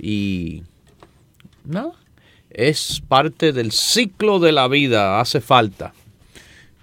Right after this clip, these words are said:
Eh, claro, no, no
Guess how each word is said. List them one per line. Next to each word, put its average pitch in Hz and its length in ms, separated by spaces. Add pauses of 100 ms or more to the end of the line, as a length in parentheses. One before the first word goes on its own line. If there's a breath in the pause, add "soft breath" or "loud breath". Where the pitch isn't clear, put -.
Eh, 90 480 (880)
claro, 262 300 (100)
no, 165 500
no 165 360